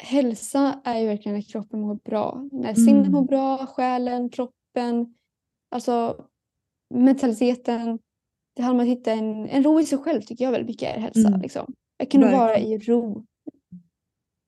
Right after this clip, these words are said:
Speaker 2: Håller med. Ja, och lugn och ro, alltså i knopp och kropp någonstans.
Speaker 1: Men även liksom vilja fortsätta utvecklas. Alltså utveckling och ro, en balans mellan de två.
Speaker 2: Mm. Mm.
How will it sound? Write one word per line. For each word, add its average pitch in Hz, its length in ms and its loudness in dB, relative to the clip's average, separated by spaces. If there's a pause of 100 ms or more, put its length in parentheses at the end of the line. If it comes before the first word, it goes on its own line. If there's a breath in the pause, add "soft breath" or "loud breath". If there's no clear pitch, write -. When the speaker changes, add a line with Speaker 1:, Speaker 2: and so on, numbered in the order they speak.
(400)
Speaker 2:
Håller 208 200 0
med. 196 460 -2
Ja, 226 320 4
och 214 100 2
lugn 214 440 2
och 190 340 -8
ro, 185 440 -4
alltså 202 240 -8
i 190 80 -4
knopp 190 440 -6
och - 180 -12
kropp - 440 -10
någonstans. 208 680 -12
Speaker 1:
Men 269 140 -6
även 269 240 -2
liksom 247 260 -6
vilja 233 260 -2
fortsätta 214 340 -10
utvecklas. 233 640 -10
Alltså 254 200 -6 (180)
utveckling 294 760 0
och 240 160 -4
ro, 240 300 0
en 240 100 2
balans 285 480 -2
mellan 226 180 -4
de 208 220 -6
två. - 280 -6 (340)
Speaker 2:
Mm. 214 240 6 (760)
Mm. 208 300 4